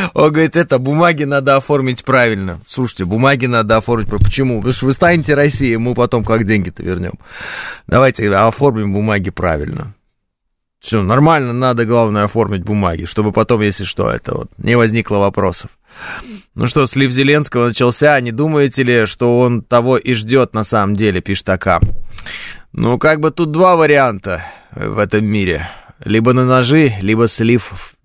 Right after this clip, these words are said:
в-, в-, Зеленского, как вы понимаете. Э, может, он этого и ждёт, может, он этого не ждёт. Э, в целом, э,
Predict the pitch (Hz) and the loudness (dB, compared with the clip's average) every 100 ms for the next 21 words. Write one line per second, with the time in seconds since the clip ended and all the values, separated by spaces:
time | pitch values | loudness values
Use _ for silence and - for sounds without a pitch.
0 | - - - _ _ - - 95 92 107 | -16 -14 -14 _ _ -12 -8 -6 -4 0
1 | 117 107 87 - 92 - 85 90 90 87 | 2 2 0 -6 -6 -6 -8 -6 -4 -4
2 | 85 85 - - - - - - - - | -4 -8 -12 -20 -20 -16 -14 -16 -16 -2
3 | - 117 117 113 110 107 98 95 - - | 2 4 4 4 4 2 2 0 -4 -10
4 | - - - - 113 143 165 175 151 147 | -16 -14 -16 -8 0 0 0 0 2 2
5 | 143 127 123 110 98 113 117 - 107 110 | 2 2 2 0 0 0 0 0 -4 -4
6 | - 107 104 101 101 101 98 90 98 98 | -2 -2 -2 0 0 0 -2 -2 -2 0
7 | 95 - - _ _ _ - - - - | -2 -6 -20 _ _ _ -20 -20 -20 -20
8 | - - 101 - - 127 143 147 113 - | -4 0 2 0 -2 0 2 2 0 -8
9 | 110 107 107 104 101 | -12 -6 -2 0 -2